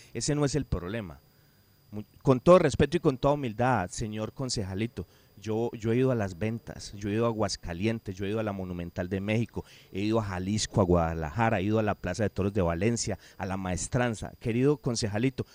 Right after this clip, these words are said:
yo no necesito ir a Manizales para ver toros. No necesito, gracias a Dios, gracias a Dios que,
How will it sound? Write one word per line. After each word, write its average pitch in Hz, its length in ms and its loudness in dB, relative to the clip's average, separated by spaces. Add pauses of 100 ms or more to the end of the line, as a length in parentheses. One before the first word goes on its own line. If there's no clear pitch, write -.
yo 120 120 -4
no 143 60 -4
necesito 135 400 -2
ir 143 80 -2
a 131 40 -2
Manizales 120 580 -2
para 87 240 -6
ver 82 160 -6
toros. - 540 -6 (500)
No 123 100 0
necesito, 127 540 -2
gracias 143 460 -2
a 92 100 -4
Dios, 101 480 2 (240)
gracias 131 500 -6
a 90 120 -2
Dios 98 340 0 (180)
que, 104 180 -8